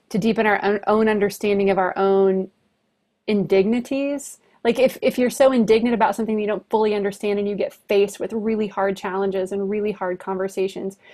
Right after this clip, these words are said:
you're gonna be able to really dive in and truly understand yourself better.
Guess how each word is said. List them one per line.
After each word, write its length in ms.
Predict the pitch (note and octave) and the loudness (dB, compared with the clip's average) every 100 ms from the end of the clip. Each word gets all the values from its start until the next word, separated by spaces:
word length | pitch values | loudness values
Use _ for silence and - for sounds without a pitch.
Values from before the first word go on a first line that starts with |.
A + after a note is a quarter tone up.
| - | -12
you're 120 | - G#3+ | -4 0
gonna 140 | A3+ | 2
be 100 | A3+ | 4
able 140 | G#3 | 2
to 80 | G3 | 2
really 260 | F#3+ G3 F#3+ | 2 4 4
dive 300 | G3 F#3 F#3 | 2 2 2
in 120 | F#3 | 0
and 140 | F3+ F#3 | -2 -4
truly 460 | - F#3+ F#3 F3+ - | 0 2 4 2 -2
understand 360 | F#3 F#3 F#3+ | -2 -2 -4
yourself 420 | F3+ - - G3 - | -6 -6 -6 -6 -6
better. 440 | F#3+ G#3+ A#3 A#3+ | -4 -2 -2 -6